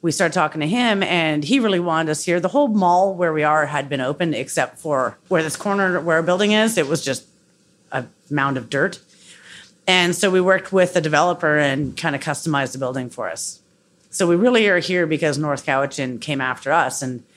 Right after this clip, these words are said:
good call on a municipality to recognize the economic impact that,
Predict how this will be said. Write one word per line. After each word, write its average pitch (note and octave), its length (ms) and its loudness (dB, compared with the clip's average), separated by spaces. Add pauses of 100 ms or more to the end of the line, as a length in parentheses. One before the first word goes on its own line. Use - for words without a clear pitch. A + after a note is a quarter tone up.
(280)
good F3+ 220 2
call E3 360 4
on D3 240 2
a D3 40 -2
municipality C#3+ 640 0
to C3 100 -2
recognize C3+ 580 -2
the C3 80 0
economic B2+ 400 -2
impact C3+ 460 0
that, G2 220 -4